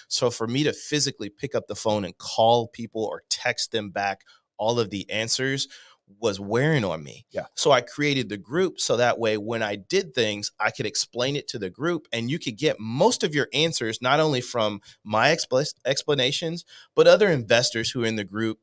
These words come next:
Speaker 1: that could answer your questions or point you in, redirect you in a direction that you could go to get those answers. So it helped me centralize, uh, m-, one location to where I could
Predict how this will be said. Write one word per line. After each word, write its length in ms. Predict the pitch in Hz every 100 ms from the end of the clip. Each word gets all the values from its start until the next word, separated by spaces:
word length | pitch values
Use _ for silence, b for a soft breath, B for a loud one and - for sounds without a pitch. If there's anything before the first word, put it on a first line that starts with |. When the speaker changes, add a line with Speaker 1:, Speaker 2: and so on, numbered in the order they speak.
| -
Speaker 1:
that 180 | 110 104
could 160 | - - -
answer 300 | 120 117 120
your 140 | 104
questions 520 | - 107 104 - 101
or 80 | 98
point 440 | - 117 110 107
you 100 | 107 -
in, 280 | 107 104 95
redirect 640 | 101 110 113 107 107 104 110
you 60 |
in 60 | 98
a 60 |
direction 600 | 95 101 95 104 - 98 95
that 260 | 92 78 B B B
you 120 | 117
could 160 | 123 104
go 160 | 107 98
to 60 |
get 240 | 92 95 -
those 220 | 85 -
answers. 500 | 73 - - - - B B
So 220 | - 127
it 100 | 135
helped 380 | - 147 151 -
me 160 | 131 123
centralize, 1040 | - - 165 - 139 120 110 110 120 120
uh, 100 | 107
m-, 200 | 110 117 -
one 340 | 123 135 143
location 640 | 135 127 131 139 143 117 110
to 100 | 127
where 220 | 104 104
I 100 | 104
could 220 | - 104